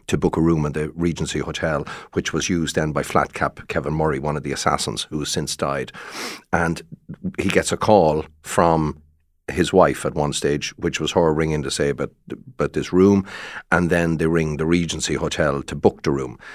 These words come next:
So that is kind of, kind of information she has dredged up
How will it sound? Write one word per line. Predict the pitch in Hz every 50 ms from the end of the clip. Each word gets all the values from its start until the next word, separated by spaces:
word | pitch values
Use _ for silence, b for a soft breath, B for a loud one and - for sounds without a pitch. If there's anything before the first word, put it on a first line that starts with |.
| B B B
So | - - 92 85 -
that | 87 95 101 139 123 113
is | 104 92 - - - - - _ _ _ -
kind | - 104 92 78
of, | 76 - - _ _ _ _ _ _ _ -
kind | - 95 87
of | 78 101
information | 95 90 - - 87 90 98 107 101 - 104 87
she | - - 101 87
has | 71 80 82 73 69 - - - - 87
dredged | 85 92 95 98 101 101 101 90 80 80 -
up | 98 92 - -